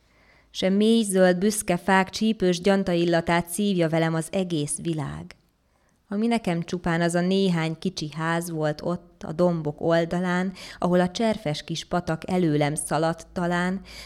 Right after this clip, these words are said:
vagy az anyja a folyó után viháncolt pajkosan, míg dalolva csobogott. Azt hittem akkor én, hogy esténként majd mindig visszatér, csak éhes most szegény, folyóanyjához fut, és tőle enni kér.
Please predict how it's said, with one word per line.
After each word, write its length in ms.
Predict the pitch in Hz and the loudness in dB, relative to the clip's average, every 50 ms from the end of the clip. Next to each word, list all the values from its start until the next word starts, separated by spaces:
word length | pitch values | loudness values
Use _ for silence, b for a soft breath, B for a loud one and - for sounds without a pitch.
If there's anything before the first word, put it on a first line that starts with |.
| B B | B B
vagy 240 | B 185 180 180 | B 0 2 2
az 140 | 175 170 - - - | 2 0 -2 -2 0
anyja 520 | 208 208 208 214 220 226 233 233 233 233 240 - | 4 4 6 6 4 4 4 2 0 -2 -6 -8
a 60 | - | -10
folyó 440 | 165 - - 220 202 190 180 170 139 | -8 -2 2 4 4 6 6 4 4
után 340 | 185 180 - 185 185 185 185 | 2 2 4 4 6 6 4
viháncolt 680 | 180 208 190 185 175 170 165 165 - 180 170 165 165 | 4 2 2 4 2 2 0 0 0 0 0 0 0
pajkosan, 680 | 170 - 190 185 185 190 185 - 160 - - 175 170 170 | 0 0 0 0 0 0 0 -4 -6 -6 -6 -6 -6 -4
míg 260 | 170 170 170 170 175 | -4 -4 -4 -4 -4
dalolva 560 | 175 185 180 175 156 143 139 143 143 139 147 | -2 -2 0 0 0 0 0 -2 -4 -6 -8
csobogott. 680 | - - - - - - - - - - 170 - - _ - - - _ _ _ b b b b b b b b b b b b b b b b b b b | -8 -8 -8 -8 -8 -10 -8 -8 -8 -8 -8 -12 -18 _ -20 -20 -20 _ _ _ b b b b b b b b b b b b b b b b b b b
Azt 240 | - 220 220 - | 2 2 2 2
hittem 400 | - 196 180 - - - 170 170 - | 0 -4 -4 -2 -2 -2 0 0 2
akkor 540 | - 185 185 - - - - 185 175 175 - - | 2 0 0 -2 -4 -2 2 2 2 2 0 -2
én, 440 | - 185 185 190 190 196 208 214 208 B B B B B | 0 0 2 2 2 0 0 -2 -4 B B B B B
hogy 160 | B 196 190 | B 2 4
esténként 680 | - 233 247 247 - - 190 180 175 - 180 175 175 175 | 6 4 4 2 2 2 2 2 2 2 2 2 2 4
majd 180 | 180 180 180 196 | 4 4 4 4
mindig 340 | 214 226 214 185 175 165 | 4 4 4 2 2 0
visszatér, 720 | 160 202 208 - - - 175 165 165 - 180 180 180 185 180 | 0 0 0 0 -2 0 -2 -2 0 0 2 2 2 2 0
csak 240 | 180 202 196 196 - - - | -2 -4 -4 -4 -6 -8 -4
éhes 460 | 247 247 226 180 160 143 147 - - | -2 0 0 0 -2 -4 -4 -6 -6
most 300 | - 156 156 151 - - | -6 -6 -6 -6 -8 -10
szegény, 600 | - - 180 170 170 151 147 147 143 147 156 156 B B B B B | -8 -4 -2 -2 0 0 -2 -4 -4 -4 -6 -8 B B B B B
folyóanyjához 1040 | B - 226 220 190 170 156 151 151 151 151 151 151 151 151 151 160 165 - - | B 4 6 6 6 6 6 4 2 2 2 2 2 2 0 0 -2 -2 -4 -6
fut, 240 | - - 190 185 - | -8 -8 -8 -6 -4
és 340 | 175 175 170 - - - _ | -4 -4 -4 -6 -10 -10 _
tőle 340 | - 220 208 190 165 160 | -4 0 0 2 0 0
enni 400 | - - 180 170 165 156 139 - - - | -2 -2 -4 -4 -4 -4 -6 -8 -10 -14
kér. 380 | - - - - - - - | -14 -14 -14 -12 -12 -14 -16